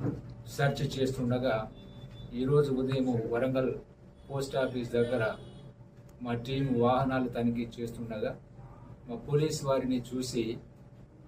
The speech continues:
ఎదురుగా వస్తున్నటువంటి వ్యక్తులు ఒకే బండిపై ముగ్గురు వస్తున్నారు,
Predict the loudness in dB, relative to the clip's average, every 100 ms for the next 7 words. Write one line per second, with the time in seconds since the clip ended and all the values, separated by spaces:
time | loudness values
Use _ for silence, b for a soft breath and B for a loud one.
0 | -6 0 6 8 8 6 4 0 0 -2
1 | -2 -2 0 2 2 -2 -8 -8 -6 -4
2 | -2 -2 -4 -12 -14 -10 -6 -2 0 2
3 | 2 2 4 2 2 -12 -20 -18 -16 -6
4 | -2 4 6 6 4 -2 -2 -2